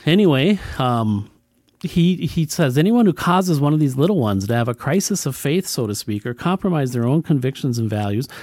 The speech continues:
et cetera, is causing them an offense." Now, the consequence of having your, uh, millstone around your neck, et cetera, is obviously not literal. In fact, in the Matthew account, he went on in the <laughs> same context to say, "And if the eye offends you, pluck it out."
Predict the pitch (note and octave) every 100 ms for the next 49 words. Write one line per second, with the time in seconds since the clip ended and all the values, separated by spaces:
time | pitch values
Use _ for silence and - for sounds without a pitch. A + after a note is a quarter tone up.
0 | - - - A2+ - D3 C3 F#2+ A2+ -
1 | _ _ _ _ _ _ _ - - F#3
2 | C3 - C3+ B2 C3 A#2 A2 A2 G#2+ -
3 | G2 - - _ _ _ - - - E3
4 | E3 D3 - C#4 E4 F#3+ - G#2 G#2+ -
5 | - A2 G#2 F#2+ - D3 D3 C#3 B2 A#2
6 | G#2+ G2 - - _ - G#2 A2 D3 E3+
7 | - C3+ A#2 G#2+ G#2+ G#2+ G#2 G2+ G#2+ -
8 | G#2+ F#2+ A#2+ B2+ B2+ C#3+ D3 - A2+ A2
9 | A2+ A#2 A#2 C3 C#3+ G2+ F2+ C3+ - -
10 | - B2 C#3+ C#3+ C3 B2 C3 F3 - C#3+
11 | G#2+ - F#3 F3+ D#3+ - - - - D3+
12 | C#3 C#3 D3+ C3+ B2 - - F#3+ D3+ D3
13 | D3 F3 D3+ A2+ - A#2+ C3+ A#2+ A#2+ B2+
14 | - B2 C#3+ G3+ G#3 D#3+ E3 G#3 E3+ C3
15 | - E3+ E3+ D#3+ - E2